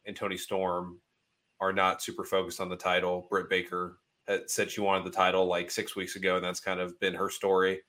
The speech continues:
Um, Shida won, which was fun, but, you know, as is classic A E W with Shida and W W E with Asuka, right?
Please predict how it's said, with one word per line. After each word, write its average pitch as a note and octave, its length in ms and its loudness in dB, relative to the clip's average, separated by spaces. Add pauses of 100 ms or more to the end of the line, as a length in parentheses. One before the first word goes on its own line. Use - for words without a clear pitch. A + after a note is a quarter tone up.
(420)
Um, F2+ 420 -2 (100)
Shida G2 340 4
won, F#2+ 360 4
which F#2 180 -6
was F2 160 -8
fun, F2+ 640 4
but, E2+ 320 -2 (140)
you G2+ 100 -2
know, E2+ 180 -2 (360)
as F#2+ 180 2
is F#2 180 0
classic F#2 440 2
A F#2 40 0
E F#2+ 120 2
W F2 580 0 (240)
with F#2 160 -2
Shida F#2+ 540 2
and F3+ 180 8
W A2+ 220 8
W G2+ 200 2
E G2 40 -2
with F#2 280 2 (540)
Asuka, F2 500 6
right? F#2 280 6